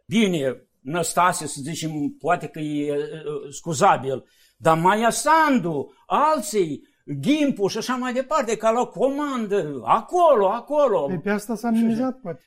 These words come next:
Speaker 1: Poate pe asta s-a mizat și eu mă gândesc, dar,
Speaker 2: E,
Speaker 1: dar
Speaker 2: da.
Speaker 1: nu e așa de ușor, nu e așa de simplu lucrul ăsta. Chiar sunt așa de,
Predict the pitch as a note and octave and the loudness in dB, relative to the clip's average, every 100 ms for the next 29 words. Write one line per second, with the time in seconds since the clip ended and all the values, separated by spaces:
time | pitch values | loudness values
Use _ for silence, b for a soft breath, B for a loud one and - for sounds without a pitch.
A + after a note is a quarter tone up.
0 | _ F3+ A3+ A#3+ F3 G3 A3+ - B3 B3 | _ -2 0 2 4 4 0 -2 -2 -2
1 | B3+ E4 F4+ - B3+ B3 G#3+ A#3 A3 A3 | 2 2 2 2 2 2 0 0 2 0
2 | - D3+ F3+ E3+ E3 G3 G#3 A3+ A3+ - | 0 0 2 4 4 2 4 4 4 4
3 | A#3 A3+ A#3 G#3+ C4+ F#3 E3+ F3+ F#3+ F3+ | 0 0 0 2 2 2 0 0 0 0
4 | G#3 G3 - G#3 G#3+ G#3 G#3 G#3+ A3 G#3+ | -8 -8 -14 -12 -14 -8 -6 -6 -8 -10
5 | A#3 B3+ - G#3+ D#3+ B2+ - - E3+ G#3 | -10 -12 -14 -12 -12 -12 -18 0 4 4
6 | F#3+ b b b - - A#3 A3 - - | 2 b b b -2 2 4 2 0 -2
7 | A3+ G#3+ A#3 G#3+ G#3 | -2 2 0 0 -8